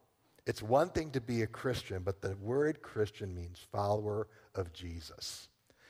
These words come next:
And if you're gonna follow Jesus, you should probably know what his word says. So when he says it, it's not a suggestion,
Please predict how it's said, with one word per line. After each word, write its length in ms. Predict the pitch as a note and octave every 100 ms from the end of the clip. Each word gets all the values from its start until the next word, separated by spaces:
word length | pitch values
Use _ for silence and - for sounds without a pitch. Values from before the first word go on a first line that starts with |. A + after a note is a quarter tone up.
| - - -
And 120 | G#2+
if 80 | G2+
you're 100 | A2
gonna 140 | A2+
follow 500 | - C#3 C#3+ D#3+ B2
Jesus, 500 | G#2 A#2+ A#2+ G2+ F#2
you 60 | G#2
should 220 | G#2+ G2
probably 580 | - D3+ D#3+ F#3 F3+ F#3
know 500 | G2+ E2 D#2+ F2+ F#2
what 160 | F2+ F2+
his 260 | G2 G#2+
word 460 | F2+ D#2+ D#2 E2+ F2
says. 640 | - A2+ E2+ - - - - _ _ _ _ - _ -
So 460 | - F#2+ F#2+ G2
when 160 | G2 G2
he 160 | G#2+ A2+
says 340 | - E3 C3+
it, 80 | A2+
it's 160 | G#2
not 200 | B2+ C#3+
a 40 | D3
suggestion, 1040 | - A#2+ G2+ F2+ F#2+ F#2 - G#2 A2+ B2